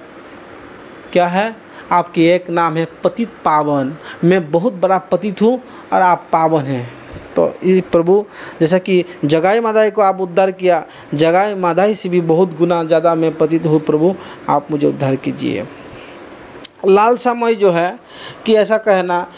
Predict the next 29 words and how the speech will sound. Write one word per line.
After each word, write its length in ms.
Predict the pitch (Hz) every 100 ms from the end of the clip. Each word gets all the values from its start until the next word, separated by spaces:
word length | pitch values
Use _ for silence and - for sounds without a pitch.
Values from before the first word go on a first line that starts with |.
| - -
कि 120 | - 175
"हे 100 | 190
प्रभु, 560 | 190 185 190 202 190 - - -
हे 140 | 185 214
राधा 260 | 202 208
श्याम 220 | 202 208
सुंदर, 600 | 202 202 208 208 202 190 - - -
कब 160 | 240 233
मुझे 260 | 208 202 202
ऐसा 280 | 190 196
दिन 220 | 190 196 196
आए-, 280 | 180 190 -
आएगा 540 | 185 185 196 190 180 165 - - - -
कि 100 | 180
मैं 440 | 185 196 185 175 - - 143
यमुना 360 | 175 190 185
के 140 | 180 175
तट 180 | 190 175
पर 460 | - 185 170 165 - - 165
युगल 360 | 165 170 190
मूर्ति 280 | 175 170 175
का 120 | 170
ध्यान 320 | 160 147 160 165
करता 300 | 165 165 170
हुआ 400 | 156 160 160 156 - - -
और 420 | 165 165 156 151 - - - -
व्या-, 500 | - 147 156 - 170
व्याकुल 500 | 156 180 190 247 214
होके 480 | 180 175 175 165